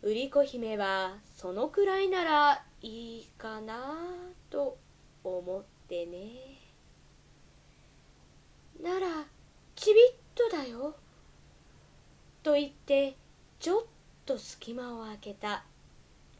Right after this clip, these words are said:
その途端、長い爪を引っ掛けて、ガラガラガラガラガラガラ。雨戸ジャクが入ってきた。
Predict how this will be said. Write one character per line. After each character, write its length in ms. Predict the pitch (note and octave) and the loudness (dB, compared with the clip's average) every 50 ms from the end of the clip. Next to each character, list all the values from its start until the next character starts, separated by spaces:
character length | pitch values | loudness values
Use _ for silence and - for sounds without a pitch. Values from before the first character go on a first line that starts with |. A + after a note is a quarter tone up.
| - - - - - - - | -20 -20 -20 -20 -20 -20 -20
そ 340 | - - - - C4 A#3+ A#3+ | -18 -14 -4 0 2 2 4
の 120 | B3+ C4 | 2 2
途 160 | C#4 C#4+ C#4+ | 2 0 -2
端、 580 | C#4+ C#4 C4 B3+ B3+ B3+ B3+ B3+ B3+ C4 C4 B3+ | -2 -2 -4 -2 -2 -2 -2 -4 -4 -6 -4 -2
長 440 | C4 C4 C4 C4 C4+ C#4 D4 D#4 E4+ | 0 4 6 6 8 10 8 8 8
い 180 | F4+ E4+ E4+ | 8 4 2
爪 340 | - - D4+ D4 D4+ D4 D4 | 0 -4 0 6 10 12 12
を 180 | C#4+ C#4+ C#4+ C#4+ | 12 12 12 12
引 60 | C#4+ | 10
っ 20 | - - - - - - | 4 -12 -14 -16 -14 0
掛 160 | - G4+ G4+ | 2 2 6
け 140 | - G4+ - | 6 4 8
て、 360 | - D4+ D4+ D4+ D#4 D4+ - - - - - - - - - - - - | 12 12 12 12 12 8 0 -14 -20 -20 -20 -20 -20 -20 -20 -20 -20 -18
ガ 140 | - - C4 B3+ B3+ C4+ | -10 -6 -6 -4 -2 -2
ラ 180 | C#4 C#4 D#4 | 0 2 2
ガ 140 | D4+ D#4 D#4+ | 4 6 6
ラ 120 | E4 E4+ D#4+ | 6 6 6
ガ 120 | D#4+ D#4+ | 4 4
ラ 0 | |
ガ 0 | |
ラ 120 | D#4+ D#4+ | 2 2
ガ 80 | D#4 D#4 | 0 -2
ラ 40 | D4 | -2
ガ 80 | D4 C#4+ C4 C4 B3+ B3 A#3 G#3+ G#3+ G#3+ - - - - - - - - - - - - - - - - - - - - - - - - - - - - - - - - - - - | -4 -6 -8 -8 -10 -12 -14 -16 -18 -20 -20 -20 -20 -20 -20 -20 -20 -20 -20 -20 -20 -20 -20 -20 -20 -20 -20 -20 -20 -18 -18 -18 -18 -18 -20 -20 -20 -20 -20 -20 -20 -20 -14 -4 2
ラ。 160 | A#3+ B3 B3+ | 4 4 6
雨 200 | B3+ C4+ D#4+ G4 | 8 8 8 10
戸 120 | B4 B4+ | 10 8
ジ 80 | G#4+ A4+ | 8 6
ャ 60 | G#4+ | 4
ク 100 | - F4+ | 4 2
が 140 | D4 E4 E4+ | 2 2 2
入 240 | D4+ C#4 D#4 D#4 D#4+ | 2 4 4 4 4
っ 80 | D4+ - | 2 -2
て 180 | - C4+ C4+ | -6 -6 -6
き 80 | - - | -6 -6
た。 320 | - - A#3+ A#3 - - | -2 2 2 2 2 -2